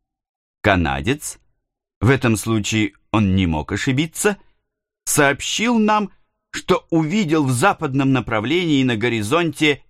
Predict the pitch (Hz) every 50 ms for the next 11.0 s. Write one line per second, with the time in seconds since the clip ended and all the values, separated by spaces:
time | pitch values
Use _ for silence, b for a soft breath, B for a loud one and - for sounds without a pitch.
0 | _ _ - - 143 139 - - 123 85 78 - _ _ _ _ _ _ _ _
1 | _ _ _ _ _ _ _ - - - - 143 170 196 202 196 - 156 156 143
2 | 147 139 135 127 - - 113 113 107 98 90 85 82 - - 113 127 143 160 190
3 | 214 208 - _ _ _ _ _ _ _ _ _ _ - 117 151 214 240 214 196
4 | 208 202 170 196 208 196 196 190 185 180 156 156 170 170 147 - - 202 165 -
5 | - - - 117 117 135 156 165 - - - - 151 151 156 170 165 151 143 139
6 | 135 131 117 - 143 151 131 - - 165 156 151 151 156 160 156 127 113 - _
7 | _ - 117 113 - - - 98 92 87 87 87 - - - 185 208 214 220 214
8 | - - 208 202 - - _ _ _ _ _ _ _ _ _ _ _ - - -
9 | 170 147 139 135 127 120 147 202 220 - - 202 202 196 175 - - - - -
10 | 175 185 175 156 139 117 107 104 92 82 85 85 82 - - 135 151 180 208 220